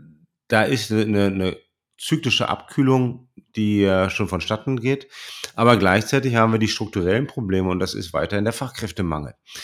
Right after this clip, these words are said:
Und, ähm, und der wird halt wie so ein, ja, wie so eine, ja, wie so ein Deckel auf dem, auf dem Arbeitsmarkt liegen.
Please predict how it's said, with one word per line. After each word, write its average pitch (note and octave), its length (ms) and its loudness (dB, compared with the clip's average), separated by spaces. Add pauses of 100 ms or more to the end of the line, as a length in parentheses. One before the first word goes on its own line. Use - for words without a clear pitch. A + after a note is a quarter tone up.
(240)
Und, F#2+ 500 0 (100)
ähm, F#2+ 560 4
und F#2+ 300 -6
der G2+ 180 4
wird A2+ 160 2
halt G#2 260 2
wie A2 140 2
so G#2+ 160 4
ein, G#2+ 220 4 (360)
ja, F#2 360 -2
wie F#2+ 100 0
so F#2+ 120 0
eine, F#2+ 360 0 (300)
ja, E2 220 -6
wie F2 60 -6
so F2+ 100 -2
ein E2+ 160 -4
Deckel F2+ 500 0
auf - 180 -6
dem, F2+ 120 -4
auf - 160 -8
dem - 180 -8
Arbeitsmarkt F2+ 680 -6
liegen. F#2+ 400 -2